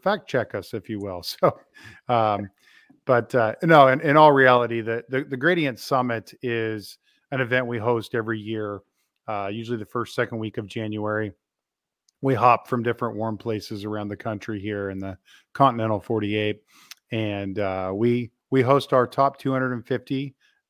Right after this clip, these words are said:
F S Ps, and we not only go through marketing and a lot of things that are to come in the, in the, the coming year,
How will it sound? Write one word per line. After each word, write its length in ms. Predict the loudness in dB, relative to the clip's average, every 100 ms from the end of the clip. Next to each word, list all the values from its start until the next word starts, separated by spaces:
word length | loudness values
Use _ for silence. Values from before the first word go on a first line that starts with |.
| _
F 200 | -4 0
S 160 | -2 -2
Ps, 480 | -4 -2 -4 -8 -16 _ _ _ _
and 580 | -8 -6 -6 -6 -8 -8
we 300 | -6 -4 -4
not 220 | -4 -6
only 200 | -6 -8
go 220 | -6 -4 -4
through 560 | -6 -6 -4 -4 -8 -8
marketing 1080 | 0 0 0 -2 -4 -2 -4 -4 -6 -6 -8 -10
and 540 | -12 -10 -10 -12 -10
a 40 | -4
lot 200 | -2 -4
of 120 | -4
things 240 | -6 -4
that 140 | -2 -2
are 100 | -2
to 100 | -6
come 380 | 0 2 2 0
in 80 |
the, 160 | -2 -4 -8 _ _ -2
in 120 | 0
the, 240 | 2 0 -4
the 100 | -4
coming 320 | -2 -2 -2
year, 380 | -2 -2 -2